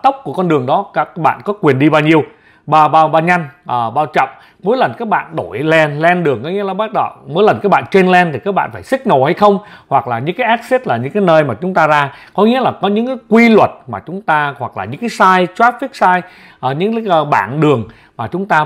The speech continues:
bắt buộc phải đi theo. Thì ở đâu cũng vậy, ở Mỹ cũng thế và ở Việt Nam cũng thế.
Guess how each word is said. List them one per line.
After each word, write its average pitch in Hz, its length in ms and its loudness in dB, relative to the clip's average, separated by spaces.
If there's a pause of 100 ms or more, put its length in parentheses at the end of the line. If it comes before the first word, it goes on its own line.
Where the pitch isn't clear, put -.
bắt 269 200 0
buộc 143 300 2
phải 92 160 -8
đi 127 160 -6
theo. 147 220 0 (380)
Thì 147 140 -2
ở 143 140 -2
đâu 190 140 4
cũng 214 160 -4
vậy, 165 120 0 (640)
ở 110 160 -8
Mỹ 139 260 -4
cũng 202 140 0
thế 170 300 2
và 117 120 0
ở 85 80 -6
Việt 95 180 -8
Nam 143 180 -2
cũng 170 80 -4
thế. 160 220 0